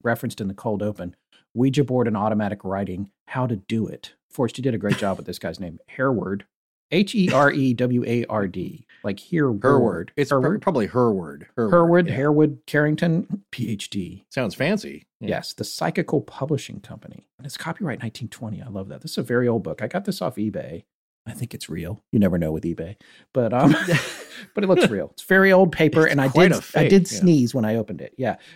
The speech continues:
Speaker 1: And it's short. It's only a few pages. I did find as I was, uh, sourcing this and writing into the outline, and I was,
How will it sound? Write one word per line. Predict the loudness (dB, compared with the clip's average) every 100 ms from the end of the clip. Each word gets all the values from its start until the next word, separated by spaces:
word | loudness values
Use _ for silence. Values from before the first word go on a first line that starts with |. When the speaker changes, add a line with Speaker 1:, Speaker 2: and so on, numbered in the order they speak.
| -2
Speaker 1:
And | -2
it's | 0
short. | 2 2 2
It's | 0
only | 2 2
a |
few | 2 -2
pages. | 0 -2 -2
I | -4
did | -2 -2 -2
find | -2 0
as | 0 0
I |
was, | 0 -2 -4
uh, | -4
sourcing | -4 2 0 2
this | -2 0
and |
writing | 0 2 0
into | -2 -2
the | -4
outline, | -2 -2 -2 -4 -6
and | -6
I |
was, | -6 -6